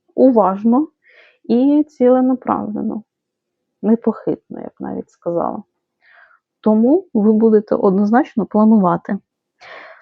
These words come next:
стратегічно по трійки жезлів, буде бачення перспектив, а, і буде підготовка до великого ривка.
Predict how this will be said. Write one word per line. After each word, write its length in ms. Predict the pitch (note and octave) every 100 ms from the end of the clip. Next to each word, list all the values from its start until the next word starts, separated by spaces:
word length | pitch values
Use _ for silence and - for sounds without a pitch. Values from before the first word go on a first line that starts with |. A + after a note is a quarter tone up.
| -
стратегічно 1000 | - - A#3 A#3 A#3+ G#3 E3+ - A3 B3 - _ _ _ _ _ _ A3
по 60 |
трійки 440 | G#3+ A3+ G#3+ - A3
жезлів, 580 | A3+ A3 A3 A3 G#3+ _ _ _ _ _ _ _ _ _ -
буде 320 | F3+ A3 G#3
бачення 480 | G3+ G3 - F#3 F3+
перспектив, 840 | - G#3 - F3+ _ - E3 A#3 _ _ _ _ - - - F#3+
а, 100 | F3
і 60 | F#3+
буде 260 | F3+ A3+ C4+
підготовка 640 | G3 - F#3+ F#3+ - G#3
до 340 | E3+ E3+ G3+ A3 _ _ _ _ _ -
великого 580 | F#3 F3+ E3 F3+ F3+ G3
ривка. 400 | G#3+ _ F#3+